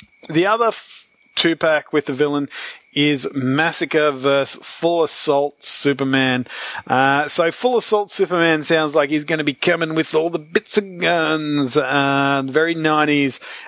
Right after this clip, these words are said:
Uh, he comes with none of that. It's basically what you would refer to really as battle-damaged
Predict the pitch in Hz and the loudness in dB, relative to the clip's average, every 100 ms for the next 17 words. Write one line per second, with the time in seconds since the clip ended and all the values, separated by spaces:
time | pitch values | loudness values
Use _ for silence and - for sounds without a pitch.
0 | - 135 156 151 196 202 190 170 170 - | -4 0 2 2 0 0 -4 -2 -2 -2
1 | 156 170 196 214 147 123 117 - - 135 | -4 0 0 0 0 0 0 -2 -2 -2
2 | - 170 185 - 190 170 151 143 135 147 | -2 -2 -2 -2 -4 0 2 2 0 0
3 | 143 _ - - - 131 139 135 131 - | 0 _ -20 -20 -10 0 0 2 0 2
4 | 135 131 127 131 123 120 127 123 123 123 | 2 2 2 0 0 2 2 2 0 0
5 | - - 117 123 120 123 - - - _ | -2 0 2 2 2 -2 -6 -18 -20 _
6 | 233 190 147 123 120 117 113 104 - - | -2 0 -2 2 0 0 -4 -4 -4 -6